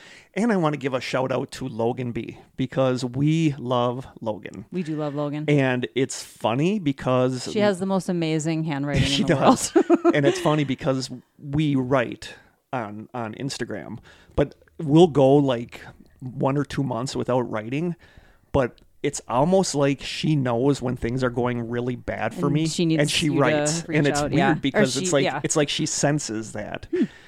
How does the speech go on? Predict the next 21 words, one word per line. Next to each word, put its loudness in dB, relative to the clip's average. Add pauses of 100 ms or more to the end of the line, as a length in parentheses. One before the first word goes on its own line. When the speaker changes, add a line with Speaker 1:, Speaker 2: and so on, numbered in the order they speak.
(120)
Speaker 1:
So -2
Logan, -4
we -2
Speaker 2:
You -2
Speaker 1:
love -2
Speaker 2:
have 0
a 2
Speaker 1:
you. -2
Speaker 2:
connection. 0
Speaker 1:
We, -4
we -6
do. -12
So -8
Logan, -4
we -8
love -2
you. 2
Speaker 2:
Yes. -14 (360)
Speaker 1:
And 6 (300)
this -2
is, -8